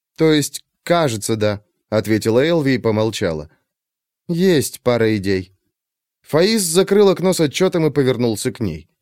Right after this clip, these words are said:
"Может, поделишься со мной? Я вообще не понимаю, что это".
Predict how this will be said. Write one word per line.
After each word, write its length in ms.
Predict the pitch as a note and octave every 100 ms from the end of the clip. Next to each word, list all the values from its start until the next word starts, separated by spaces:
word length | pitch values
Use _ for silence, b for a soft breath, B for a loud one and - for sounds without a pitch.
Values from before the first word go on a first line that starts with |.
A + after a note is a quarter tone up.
| _ _ _ _ -
"Может, 460 | A2 D3 D3 A#2+
поделишься 640 | C#3+ C3 C#3 F#3+ G3+ A3+ G3+
со 160 | F3+
мной? 400 | E3+ C3+ F#2 - _ _ -
Я 180 | A#2 E3
вообще 340 | G3+ F#3 A3 A#3
не 100 | A3+
понимаю, 420 | G#3+ G#3+ F#3+ C3
что 220 | G2 A2
это". 340 | F#2+ D2+ -